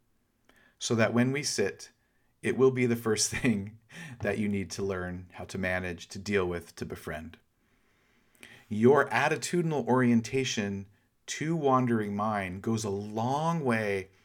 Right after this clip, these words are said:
to the energy of it. The more we resist it, the more we feel like it's preventing something from happening that's good, the more we subtly create it into an enemy, the more ferocious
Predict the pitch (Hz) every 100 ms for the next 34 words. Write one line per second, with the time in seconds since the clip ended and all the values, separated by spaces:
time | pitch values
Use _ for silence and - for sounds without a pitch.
0 | _ _ - 120 113 117 113 120 113 90
1 | 71 - - - _ _ _ _ _ _
2 | 98 101 131 160 175 151 123 120 160 -
3 | 180 - - _ _ _ - 104 113 123
4 | 127 120 117 131 117 117 - - 107 98
5 | 107 117 139 131 135 127 131 127 113 98
6 | 104 117 120 117 98 90 - 151 147 139
7 | 131 _ _ - _ _ - 113 120 151
8 | 151 151 117 - 135 143 143 147 131 -
9 | 123 120 123 117 113 113 107 - 101 113
10 | 104 95 92 _ _ _ _ _ _ 117
11 | 110 117 120 127 151 190 208 - 127 123
12 | - -